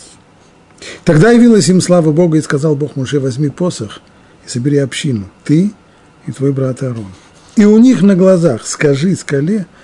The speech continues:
чтобы она дала свою воду. И ты извлечешь для них воду из скалы и напоишь всю общину и их скот.'" И взял Моше посох,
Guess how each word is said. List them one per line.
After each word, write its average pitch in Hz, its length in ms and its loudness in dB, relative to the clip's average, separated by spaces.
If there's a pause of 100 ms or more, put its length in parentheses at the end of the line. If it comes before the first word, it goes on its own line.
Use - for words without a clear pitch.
(120)
чтобы 151 280 -2
она 156 160 0
дала 147 240 0
свою 135 280 -6
воду. 104 280 -14 (520)
И 147 120 2
ты 165 160 4
извлечешь 139 400 -2
для 131 100 -4
них 123 200 -6
воду 135 200 -4
из 117 80 -6
скалы 160 400 -6 (580)
и - 60 -6
напоишь 131 340 -2
всю 120 240 -8
общину 127 440 -10 (960)
и 107 220 -8
их 95 80 -14 (260)
скот.'" - 300 -20 (3750)
И 185 80 2
взял 185 240 4
Моше 202 240 4
посох, 139 500 -2